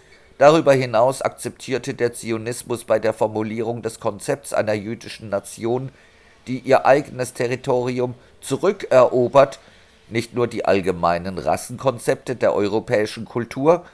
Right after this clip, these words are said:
sondern stützte sich auch auf die Tatsache, dass Palästina tatsächlich nicht von einem fortgeschrittenen, sondern von einem rückständigen Volk bevölkert war,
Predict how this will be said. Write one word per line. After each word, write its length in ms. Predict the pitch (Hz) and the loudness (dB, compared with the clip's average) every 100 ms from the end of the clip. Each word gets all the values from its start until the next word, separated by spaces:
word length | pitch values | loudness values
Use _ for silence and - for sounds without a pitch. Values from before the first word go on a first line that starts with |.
| _ _ _ _ | _ _ _ _
sondern 340 | - 151 156 156 | 0 2 2 0
stützte 440 | - 170 - 147 | -2 -6 -8 -12
sich 300 | 135 131 - | -10 -6 2
auch 220 | 123 113 | 4 4
auf 160 | - - | -2 -2
die 140 | 117 | -4
Tatsache, 600 | - 123 - 131 135 131 - _ _ _ | 2 2 4 2 2 0 -4 _ _ _
dass 140 | - 131 | -4 2
Palästina 560 | 147 143 - 139 127 | 2 2 -4 -4 -2
tatsächlich 760 | 127 147 - - 180 120 113 - | -2 -2 -2 -4 -4 -6 -8 -6
nicht 400 | 135 160 - - _ _ _ _ | -4 -4 -8 -20 _ _ _ _
von 160 | - 139 | -2 2
einem 260 | 131 131 | 2 0
fortgeschrittenen, 1040 | 127 147 147 - 113 - 110 - 107 120 - _ _ | -2 2 2 0 -10 -8 -8 -8 -8 -8 -12 _ _
sondern 360 | - 156 156 156 | -2 0 0 2
von 160 | 160 | 0
einem 300 | - 127 127 | 2 0 0
rückständigen 720 | 113 160 - 110 107 104 104 | -2 -4 -4 -2 -2 -4 -8
Volk 380 | 101 110 113 - | -2 0 0 -4
bevölkert 840 | 113 110 - 92 135 120 139 - - | -6 -4 -6 -4 -2 0 0 -2 2
war, 300 | 139 160 | 4 4